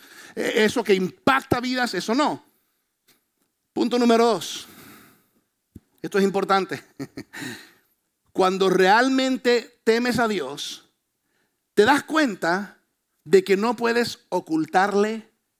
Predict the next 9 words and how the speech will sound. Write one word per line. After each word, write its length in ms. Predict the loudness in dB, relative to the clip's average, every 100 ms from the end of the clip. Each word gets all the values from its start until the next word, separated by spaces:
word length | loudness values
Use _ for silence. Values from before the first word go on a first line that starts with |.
| _ _
nada. 520 | -8 -4 -6 -8 -16 _ _ _ _ _ _ _ _ _ _ _ _ _ _ _ _ _ _ _ _ _ _ _ _ _ _ _ _ _ _
Cuando 260 | -6 -4 -2
realmente 520 | 0 0 0 0 -2
temes 460 | 0 -2 0 0 0
a 80 | -2
Dios, 580 | -2 -8 -12 -16 -18 _ -6
te 80 |
das 260 | 0 0 -2
cuenta 640 | -2 -2 -2 -2 -4 -4